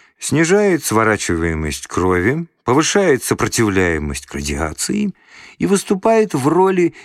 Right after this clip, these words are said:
иммунопротектора. Также ускоряет циркуляцию крови в организме, снижает давление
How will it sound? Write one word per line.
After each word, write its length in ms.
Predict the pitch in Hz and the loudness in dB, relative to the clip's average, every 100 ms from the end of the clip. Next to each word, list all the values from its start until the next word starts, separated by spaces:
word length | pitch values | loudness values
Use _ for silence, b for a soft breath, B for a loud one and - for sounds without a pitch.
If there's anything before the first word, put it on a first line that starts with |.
| B | B
иммунопротектора. 1300 | 156 175 208 208 196 170 160 - 92 - - - - _ _ _ B B - | 2 4 4 4 2 0 -2 -4 -4 -8 -10 -12 -20 _ _ _ B B 2
Также 380 | 185 202 190 | 2 4 4
ускоряет 760 | 202 180 - 160 156 143 110 95 | 2 2 0 2 2 2 2 0
циркуляцию 800 | 104 92 107 101 90 - 82 76 | -2 -2 0 0 0 -2 -4 -4
крови 420 | - 92 160 190 | -2 2 2 2
в 100 | 190 | 0
организме, 680 | 196 185 196 196 196 196 196 | 0 2 2 2 2 2 0
снижает 560 | - 101 82 80 73 | 0 -2 0 -2 -4
давление 800 | 71 80 76 85 107 143 165 170 | -4 -4 -2 0 0 0 -2 -6